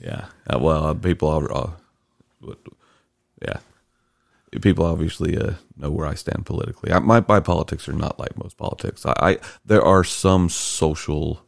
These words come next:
if you, if I can use that word term, very, I'll use it lo-, very loosely. There are some social style, um, pol-,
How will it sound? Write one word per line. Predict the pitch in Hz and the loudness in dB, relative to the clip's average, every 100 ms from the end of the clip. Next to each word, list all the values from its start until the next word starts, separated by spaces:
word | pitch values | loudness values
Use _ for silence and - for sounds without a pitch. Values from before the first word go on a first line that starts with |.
| _ - | _ -6
if | 76 - | -6 -6
you, | - | -8
if | - | -6
I | 73 | -4
can | - | -4
use | 80 80 | -6 -8
that | - | -12
word | 85 78 | -8 -10
term, | - 71 73 - _ _ _ _ _ _ _ - | -4 -4 -4 -8 _ _ _ _ _ _ _ -18
very, | 85 73 67 - - | -4 -2 -2 -6 -6
I'll | 78 78 | -4 -2
use | 78 | -4
it | - | -4
lo-, | - 78 - | -6 -6 -4
very | 85 76 | -2 0
loosely. | 73 73 - 82 | 0 -2 -4 -4
There | 80 | 0
are | 87 | 0
some | - 82 78 | 0 -2 -2
social | - 80 80 - 71 - _ _ _ _ _ | -2 0 0 0 -4 -4 _ _ _ _ _
style, | - 76 69 - - - _ _ _ _ _ - | -10 -4 -2 -2 -6 -10 _ _ _ _ _ -12
um, | - 69 - - 80 _ _ _ _ _ _ _ | -8 -6 -6 -8 -12 _ _ _ _ _ _ _
pol-, | 82 69 | -2 0